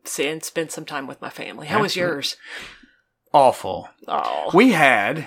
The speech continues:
Speaker 2: let me say the positive. We had a first time, how many years did we had a white Christmas?
Speaker 1: Oh, it was beautiful.
Speaker 2: Yeah, we got, like, seven, six, seven, eight inches of snow, and it was a very heavy snow. And so Christmas Eve, um,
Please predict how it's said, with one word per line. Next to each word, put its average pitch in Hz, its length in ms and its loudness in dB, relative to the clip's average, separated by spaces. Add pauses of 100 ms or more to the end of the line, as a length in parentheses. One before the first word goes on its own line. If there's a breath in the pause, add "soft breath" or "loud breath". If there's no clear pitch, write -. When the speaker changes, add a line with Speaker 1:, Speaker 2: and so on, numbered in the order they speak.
Speaker 2:
let 143 240 0
me 113 60 -4
say 104 160 -2
the 92 100 -10
positive. 95 720 0
We 214 140 0
had 156 180 2
a 95 200 -8 (200)
first 160 260 0
time, 151 260 2
how 165 140 -4
many 202 200 -8
years 196 320 -6
did - 120 -14
we 131 140 -4
had 139 240 -6
a 113 80 -2
white 95 380 -2
Christmas? - 680 -8 (120)
Speaker 1:
Oh, 139 320 -12
it 131 120 -16
was - 140 -18
beautiful. 135 760 -16
Speaker 2:
Yeah, 131 160 2
we 139 100 2
got, 160 120 6
like, 107 160 0
seven, 156 840 2
six, 147 260 -2
seven, 139 220 2
eight 135 160 4
inches 131 320 0
of 101 140 -8
snow, 110 560 -2
and 104 80 -6
it 117 60 -6
was 123 120 -8
a 120 40 -8
very 160 180 6
heavy 151 360 4
snow. 80 600 -6 (320 loud breath)
And 127 120 -6
so 120 240 0
Christmas 147 640 0
Eve, 127 460 -2 (320 loud breath)
um, 98 480 -2